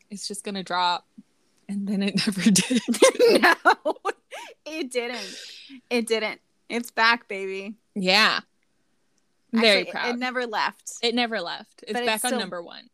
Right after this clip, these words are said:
Speaker 2: back. <laughs> Very exciting news.
Speaker 1: Yes.
Speaker 2: Very exciting news. Even more exciting news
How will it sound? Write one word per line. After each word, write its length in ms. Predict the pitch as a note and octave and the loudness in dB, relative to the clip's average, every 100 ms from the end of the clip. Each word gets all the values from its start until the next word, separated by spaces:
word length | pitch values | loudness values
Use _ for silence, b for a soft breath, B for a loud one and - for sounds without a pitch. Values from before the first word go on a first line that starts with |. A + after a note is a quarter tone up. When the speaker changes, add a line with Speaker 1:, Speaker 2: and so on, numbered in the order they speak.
| _ C4+ | _ 0
Speaker 2:
back. 640 | A#3 C#3+ E3 - - - - | 0 -2 -12 -14 -18 -8 -4
<laughs> 100 | E4+ B4 A#4+ A#4 - B4+ - - - - - A4+ - - _ _ _ _ _ _ _ _ A4+ B B A#4+ A#4 B B B B B B B - _ C#4 | 2 4 6 4 4 2 0 -6 -10 -10 -8 -10 -10 -16 _ _ _ _ _ _ _ _ -16 B B -20 -20 B B B B B B B -20 _ -8
Very 240 | B3+ A3+ | -8 -6
exciting 460 | A3+ A#3+ A3 G#3 G3+ | -8 -8 -8 -10 -16
news. 480 | F#3 E3+ F3+ G#3+ - _ _ _ | -14 -14 -12 -12 -12 _ _ _
Speaker 1:
Yes. 360 | C4 - - - | -2 -2 -6 -12
Speaker 2:
Very 360 | G#3+ A3 F#3 E3+ | -8 -6 -6 -6
exciting 420 | - D#3+ - F3 | -6 -8 -8 -10
news. 360 | E3 E3+ A#3 - _ _ _ _ _ _ _ _ _ _ - b b b b | -12 -8 -10 -10 _ _ _ _ _ _ _ _ _ _ -16 b b b b
Even 240 | C4 A#3+ A#3+ | -2 2 2
more 200 | G#3+ B3 | 4 4
exciting 440 | C4 A3 G3 G3+ | 2 -2 -2 -6
news 500 | F#3 E3+ G3 - - | -8 -8 -8 -10 -10